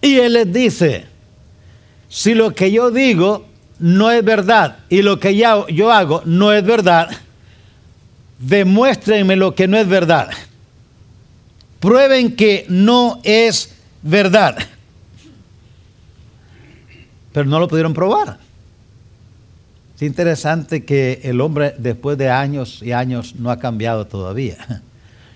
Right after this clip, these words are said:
Porque seguimos, se sigue oyendo en la sociedad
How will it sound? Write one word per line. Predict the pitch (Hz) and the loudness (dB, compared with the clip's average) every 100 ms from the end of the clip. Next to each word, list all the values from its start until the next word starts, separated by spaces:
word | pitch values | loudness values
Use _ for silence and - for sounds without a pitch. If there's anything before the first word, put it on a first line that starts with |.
| - - - _ | -20 -20 -20 _
Porque | 196 208 208 | -2 0 0
seguimos, | 180 196 180 220 247 262 208 | 0 0 2 2 2 0 0
se | 196 | 0
sigue | 180 208 240 | 0 0 2
oyendo | 262 226 233 233 | 2 2 0 0
en | 233 | 0
la | 220 | 0
sociedad | 214 196 202 202 185 214 - | 0 -2 0 2 4 2 -2